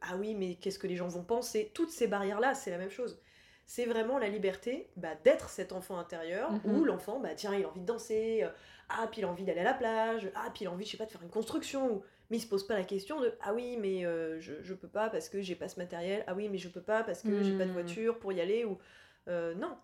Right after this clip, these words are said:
Speaker 1: il vit pas dans la frustration, juste il faire les choses que t'as envie de faire au moment où t'as envie de les faire. Voilà.
Speaker 2: Et du coup, euh, qu'est-ce que tu penses de cette fameuse phrase, euh, « L'argent ne fait pas le bonheur » ?
Speaker 1: Euh, bah, c'est, je te réponds par la phrase, euh, «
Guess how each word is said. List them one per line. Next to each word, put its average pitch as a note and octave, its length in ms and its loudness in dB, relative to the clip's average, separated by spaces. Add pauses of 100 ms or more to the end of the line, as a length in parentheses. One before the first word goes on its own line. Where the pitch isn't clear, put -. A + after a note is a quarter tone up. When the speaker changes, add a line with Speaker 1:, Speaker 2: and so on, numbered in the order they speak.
(120)
Speaker 1:
il F#3 100 -6
vit E3+ 200 -14
pas C#4+ 180 4
dans A#3+ 120 0
la F3+ 80 0
frustration, A#3 520 -6
juste A#3+ 360 -8
il F3+ 140 -8 (1000)
faire C4+ 360 0
les A3 80 2
choses G#3+ 420 -4 (140)
que - 100 -6
t'as G#3+ 120 -4
envie F3+ 160 -2
de - 40 -16
faire A3 140 -4
au F3+ 60 -4
moment F#3+ 240 -4
où G3 40 -6
t'as F3+ 120 -8
envie E3+ 140 -12
de - 40 -16
les F3 80 -12
faire. - 160 -18 (260)
Voilà. - 140 -14 (360)
Speaker 2:
Et A3+ 80 4
du G3+ 120 0
coup, B3+ 280 2 (100)
euh, F#3+ 240 8
qu'est-ce B3 260 -6
que - 80 -6
tu - 160 -6
penses A#3+ 300 -2
de G#3 40 -2
cette G3 200 0
fameuse G3+ 380 2
phrase, A3 380 4
euh, « F3 240 4
L'argent F#3+ 340 2
ne G#3 100 2
fait G3 120 -2
pas G3 140 2
le F3+ 60 0
bonheur » ? F3 360 -4 (2500)
Speaker 1:
Euh, A#3+ 640 4
bah, D#3+ 300 0
c'est, D#3+ 400 -8
je D#3 120 -12
te D#3 140 -10
réponds E3 300 -6
par F3 180 -4
la D#3 140 -2
phrase, E3+ 340 -6
euh, « D3+ 680 -2